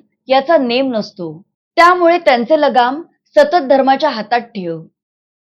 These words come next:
मित्रमैत्रिणींनो, इथेच ही गोष्ट संपते. नमस्कार मंडळी, माझे नाव अश्विनी दिघे. आज आपण जी गोष्ट ऐकली ती लेखक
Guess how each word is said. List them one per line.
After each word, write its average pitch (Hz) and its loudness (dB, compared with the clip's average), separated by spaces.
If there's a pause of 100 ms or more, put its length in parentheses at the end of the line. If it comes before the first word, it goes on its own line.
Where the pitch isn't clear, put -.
(140)
मित्रमैत्रिणींनो, 254 -2 (260)
इथेच 311 0
ही 339 0
गोष्ट 254 0
संपते. 180 -10 (540)
नमस्कार 294 2
मंडळी, 180 -2 (420)
माझे 240 2
नाव 277 0
अश्विनी 240 -6
दिघे. 175 -8 (340)
आज 330 6
आपण 320 0
जी 302 -4
गोष्ट 254 -2
ऐकली 262 -2 (360)
ती 320 2
लेखक 285 4